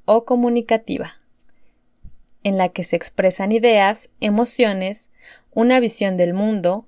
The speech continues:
a través de diversos recursos, ya sean plásticos, lingüísticos, sonoros, musicales o mixtos. También se define como la capacidad o habilidad de desarrollar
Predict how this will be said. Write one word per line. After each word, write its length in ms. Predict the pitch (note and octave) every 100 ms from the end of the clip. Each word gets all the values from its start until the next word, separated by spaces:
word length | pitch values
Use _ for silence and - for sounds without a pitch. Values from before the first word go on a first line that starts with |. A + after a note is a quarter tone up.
| _
a 160 | G3+ G3+
través 340 | G#3+ A3 A#3
de 100 | D4+
diversos 480 | C#4 A3 F#3+ - G3+
recursos, 720 | F#3 - - F#3+ - F#3 F#3+
ya 240 | F3 F3+
sean 420 | F3+ - F3+ E3 D#3 - - _ -
plásticos, 880 | B3 B3+ B3+ - G#3 - F3+ F3+ - -
lingüísticos, 1120 | F#3+ G3 G3+ A3+ A#3+ - F#3+ - E3+ E3 - -
sonoros, 840 | - G3 G3 G#3 G3 E3 D#3 - - - -
musicales 920 | F3 F3 - F3 G#3+ A3+ A#3+ C4+ - - -
o 140 | G3
mixtos. 680 | F#3 D#3+ - - - - - - - - - - -
También 520 | D4 D4+ B3+ G#3 G#3
se 220 | - G#3+
define 460 | G#3+ G#3+ A#3+ B3+ C4
como 460 | A3+ G#3 G3 F#3
la 160 | F#3 F3+
capacidad 840 | F3+ F3 F3 E3+ F#3 E3 F3+ G3
o 40 | G#3+
habilidad 600 | F#3 F3 E3 D#3 E3 A3+ - - - -
de 220 | F#3 A3+
desarrollar 800 | A#3+ A#3 A#3+ B3 A3+ G#3+ G3+ -